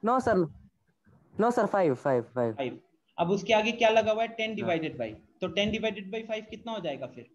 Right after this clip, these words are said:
Speaker 1: टू।
Speaker 2: टू हो जाएगा। तो left hand side से अपन को टू मिला। अब राइट हैंड साइड में देखो।
Speaker 1: यस सर। सर, ten divided by five तो टू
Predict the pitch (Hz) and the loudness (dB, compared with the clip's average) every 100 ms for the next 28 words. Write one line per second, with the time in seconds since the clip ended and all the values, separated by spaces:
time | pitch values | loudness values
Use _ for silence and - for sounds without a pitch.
0 | _ _ _ _ _ _ _ _ _ _ | _ _ _ _ _ _ _ _ _ _
1 | _ _ _ _ - 180 156 120 - _ | _ _ _ _ 2 6 6 2 -10 _
2 | _ _ _ - 185 180 170 160 170 170 | _ _ _ -10 -8 -4 -4 -4 -6 -12
3 | - - 190 175 175 226 226 220 226 220 | -16 -2 0 0 0 -2 0 0 0 -2
4 | 214 214 214 196 165 120 - - _ _ | -4 -6 -4 -4 -4 -6 -10 -18 _ _
5 | - 170 170 170 214 214 214 214 208 202 | -2 2 4 2 -2 -2 -2 -2 -4 -4
6 | 226 226 - _ _ _ _ _ _ - | -6 -10 -20 _ _ _ _ _ _ -14
7 | 117 87 110 - _ _ _ _ _ _ | -14 -14 -20 -20 _ _ _ _ _ _
8 | _ _ _ _ - - - - - _ | _ _ _ _ -20 -20 -20 -20 -20 _
9 | - _ - 139 - 143 151 151 147 143 | -20 _ -2 -2 2 4 4 4 6 4
10 | 139 123 139 151 - 147 156 - 135 131 | 4 0 -4 -4 0 2 2 2 -4 -4
11 | _ 156 170 226 | _ 4 4 4